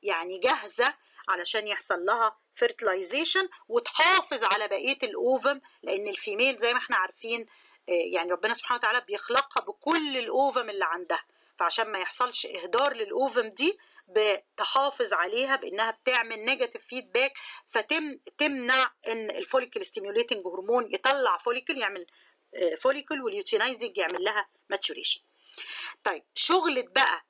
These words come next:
الكلوميفين ستريت انه بيعمل انهيبيشن للنيجاتيف فيدباك ده. كأنه بيعمل ايه؟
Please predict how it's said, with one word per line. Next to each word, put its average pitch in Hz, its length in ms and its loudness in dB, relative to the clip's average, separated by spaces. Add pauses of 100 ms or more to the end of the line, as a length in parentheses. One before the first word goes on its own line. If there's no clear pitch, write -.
الكلوميفين 220 560 0
ستريت 311 500 0 (160)
انه 240 180 2
بيعمل 226 600 2
انهيبيشن 415 680 2 (420)
للنيجاتيف 277 720 2
فيدباك 208 460 0
ده. 180 120 -8 (680)
كأنه 262 340 2
بيعمل 240 420 2
ايه؟ 220 320 2